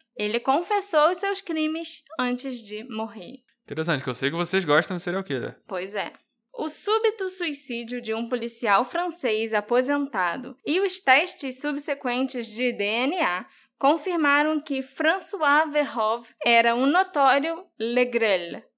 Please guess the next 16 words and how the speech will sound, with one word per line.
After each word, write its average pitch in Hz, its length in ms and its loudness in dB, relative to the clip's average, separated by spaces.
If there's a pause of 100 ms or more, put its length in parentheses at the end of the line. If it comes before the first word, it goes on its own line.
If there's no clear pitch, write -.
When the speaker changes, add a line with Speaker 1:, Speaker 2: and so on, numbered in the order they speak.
(300)
Speaker 1:
um 220 140 0
serial 370 580 0
killer 302 380 -2
e 285 140 0
estuprador 294 720 2
responsável 247 920 0
por 240 240 -8
pelo 320 280 2
menos 220 400 -2
quatro 220 520 2
assassinatos 269 920 0
e 269 120 -4
seis 240 440 0
estupros 262 680 -6
em 202 200 -8
Paris. 240 680 -2